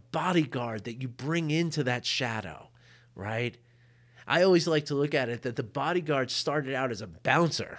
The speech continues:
<laughs> right? The guy that doesn't let you into that shadow, right? "No, no, no, you don't wanna go here. You do not like this subject. Stay out,"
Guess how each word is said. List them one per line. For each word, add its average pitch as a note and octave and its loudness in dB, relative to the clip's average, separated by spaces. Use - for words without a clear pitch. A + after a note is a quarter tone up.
<laughs> - -2
right? F3 8
The D#3+ 2
guy D#3 2
that C#3+ 2
doesn't D3+ 2
let D#3 2
you C3+ 4
into D#3+ 2
that A#2 2
shadow, F2+ -2
right? A#2+ -6
"No, C#3+ 0
no, E3+ 4
no, F#3 4
you D3+ 2
don't G3+ 4
wanna G3 2
go F3 2
here. B2 -2
You D#3+ 0
do D#3+ 2
not F#3 2
like F3 -2
this D#3+ -2
subject. D#3 -2
Stay F3 0
out," C3 -2